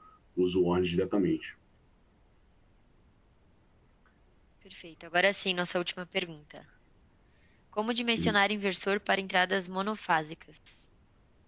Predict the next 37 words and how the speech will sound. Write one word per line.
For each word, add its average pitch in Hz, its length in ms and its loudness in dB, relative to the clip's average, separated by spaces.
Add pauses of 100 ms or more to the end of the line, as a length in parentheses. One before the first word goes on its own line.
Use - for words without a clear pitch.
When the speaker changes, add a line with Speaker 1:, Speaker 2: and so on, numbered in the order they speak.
(840)
Speaker 1:
Certo, 92 260 -2
Sérgio. 95 440 0 (800)
O - 60 4
nosso, 143 380 2 (380)
os 95 180 0
nossos 139 340 0
inversores 123 380 4
de - 60 -4
frequência 92 320 -2
da 90 120 2
Danfoss, 95 340 2
a 90 40 4
gente 95 160 2
já - 100 2
possui 131 460 2
uma 120 140 2
linha 101 360 2
pra 98 140 -2
entrada 90 300 -2
monofásica, 95 720 0
né? 87 200 0
Que - 140 -20
seria 90 280 2
a 90 40 4
nossa 92 220 0
linha 90 540 2 (340)
S 98 420 2
ali. 73 220 0
Se - 140 -8
você 87 240 2
olhar 90 240 4
onde 90 220 2
a 92 40 2
gente 90 140 0
fala 92 200 0
T 90 220 -2
quatro, - 500 0